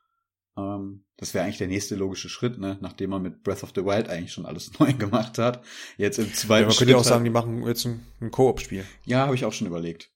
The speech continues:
Speaker 1: Wäre natürlich auch einfach, ähm, logisch, weil Koop und, äh, Multiplayer ist bei der Switch eigentlich bei jedem Spiel immer ein Faktor.
Speaker 2: Wäre aber, Alter, aber auch ein bisschen krass, oder? Für Zelda, wo ich, wo viele auch sagen, ey, das will ich alleine abends irgendwie
Speaker 1: Genau.
Speaker 2: mich
Speaker 1: Ja.
Speaker 2: einmummeln und spielen und dann
Speaker 1: Ich
Speaker 2: hab
Speaker 1: weiß
Speaker 2: ich
Speaker 1: auch
Speaker 2: einen
Speaker 1: nicht, wie es
Speaker 2: N P C
Speaker 1: genau
Speaker 2: neben mir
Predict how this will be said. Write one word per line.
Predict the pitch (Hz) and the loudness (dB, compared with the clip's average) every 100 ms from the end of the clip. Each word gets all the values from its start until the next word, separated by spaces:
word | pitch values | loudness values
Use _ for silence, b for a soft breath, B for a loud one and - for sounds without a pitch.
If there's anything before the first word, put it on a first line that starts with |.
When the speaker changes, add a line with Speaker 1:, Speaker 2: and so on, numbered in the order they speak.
| _ _ _ _ | _ _ _ _
Speaker 1:
Wäre | - 101 113 | -8 -2 0
natürlich | 120 113 - 110 - | 0 -4 -6 -8 -2
auch | 117 127 - | -2 -2 -6
einfach, | 117 123 110 113 - | -6 -6 -12 -14 -14
ähm, | 101 95 92 90 92 87 _ | -8 -6 -6 -10 -14 _ _
logisch, | 107 113 139 - | -4 -2 -4 -4
weil | 104 98 98 98 _ _ _ | -2 -2 -2 -8 _ _ _
Koop | - 123 127 127 | -2 0 0 -2
und, | 98 104 98 - | -10 -10 -10 -14
äh, | 95 95 | -10 -6
Multiplayer | 101 113 120 - 110 | -6 -6 -6 -6 -6
ist | 101 - | -6 -8
bei | |
der | 95 | -8
Switch | 95 117 110 | -6 -8 -8
eigentlich | 101 95 | -8 -10
bei | 98 | -10
jedem | 92 101 | -6 -6
Spiel | 107 - 135 | -6 -8 -6
immer | 135 | -4
ein | 127 | -4
Faktor. | 127 131 - 156 160 _ b b - | -6 -8 -6 -8 -8 _ b b -20
Speaker 2:
Wäre | 101 98 | -6 -2
aber, | - 120 | 0 -2
Alter, | - 107 | -2 0
aber | 104 | 2
auch | 107 | 2
ein | - | 0
bisschen | 107 - | -4 -4
krass, | - - 107 - | -8 -8 -6 -6
oder? | 95 | -8
Für | 98 104 | -8 -4
Zelda, | 107 107 107 101 | 0 2 2 0
wo | 104 | 0
ich, | 110 - | -2 -2
wo | 98 | -6
viele | 107 - 120 | -6 0 2
auch | 104 | 2
sagen, | - 107 | 0 -2
ey, | 104 | -2
das | 104 - | -2 -4
will | 110 | -4
ich | 110 - | -4 -4
alleine | 107 107 110 | -2 0 0
abends | 78 104 104 - | 0 -2 -4 -8
irgendwie | - 110 | -6 -2
Speaker 1:
Genau. | 117 95 92 98 - | -2 0 -2 -6 -10
Speaker 2:
mich | - 110 | -12 -8
Speaker 1:
Ja. | - | -4
Speaker 2:
einmummeln | 104 101 104 101 | -2 -2 -4 -6
und | 98 | -8
spielen | - 101 104 | -8 -6 -6
und | 95 | -4
dann | 101 | -2
Speaker 1:
Ich | 104 | 0
Speaker 2:
hab | |
Speaker 1:
weiß | 101 - | 0 2
Speaker 2:
ich | |
Speaker 1:
auch | |
Speaker 2:
einen | 110 | 2
Speaker 1:
nicht, | 104 | 2
wie | 110 | 0
es | 110 | 0
Speaker 2:
N | |
P | |
C | - | 2
Speaker 1:
genau | 107 | 2
Speaker 2:
neben | |
mir | 110 | 4